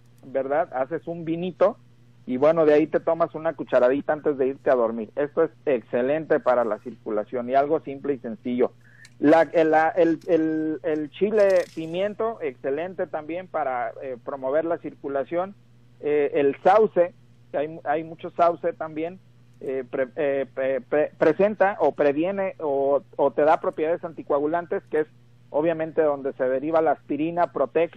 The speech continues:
que mucha gente toma, pero que también le causa una gastritis, ¿verdad? Las grosellas, que decíamos que eran excelentes. Y hay una plantita que es buenísima para este proceso, que es la ortiga.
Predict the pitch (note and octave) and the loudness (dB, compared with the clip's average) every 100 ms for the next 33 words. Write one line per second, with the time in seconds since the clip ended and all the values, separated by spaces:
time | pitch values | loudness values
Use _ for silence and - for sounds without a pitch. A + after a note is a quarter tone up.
0 | - C3+ C#3 D3+ C#3+ D3 D3+ C#3 D#3 E3+ | -8 -8 -6 -6 -6 -6 -6 -2 -2 -2
1 | - B2 A#2+ A#2+ B2 C3 D3+ D3+ D3 D#3 | -4 -6 -6 -6 -6 -6 -6 -2 0 2
2 | D#3 D3 - _ _ - C#3+ D3+ C3+ - | 2 0 -4 _ _ -8 -2 2 0 0
3 | - D#3+ D#3+ E3 C#3 C#3+ D3+ C#3+ C#3+ C#3 | -2 -2 0 -2 2 2 4 4 2 2
4 | C3+ - F3 F3+ E3 - C3 - D3+ D#3+ | 0 0 2 2 0 -2 -4 -4 -6 -6
5 | - D3 D#3 C#3 - B2+ D3 C#3+ E3+ _ | -2 0 0 -4 -2 0 0 -4 -10 _
6 | - _ E3+ F#3 G#3+ A3 - D#3+ C#3+ F#3+ | -20 _ 2 2 4 2 2 -2 -2 -4
7 | G#3 E3+ F#3 F#3 D#3+ E3 F3 G#3+ - G3 | -2 -2 -4 -2 -2 -2 -4 -8 -8 0
8 | E3 - C#3 C#3+ D3+ - D3 B2+ C#3+ C#3 | 0 2 0 0 -2 -8 -8 -6 -8 -8
9 | D#3+ D3 C#3 C#3+ A#2 B2 B2 A#2 | -6 -4 0 0 -2 -6 -6 -8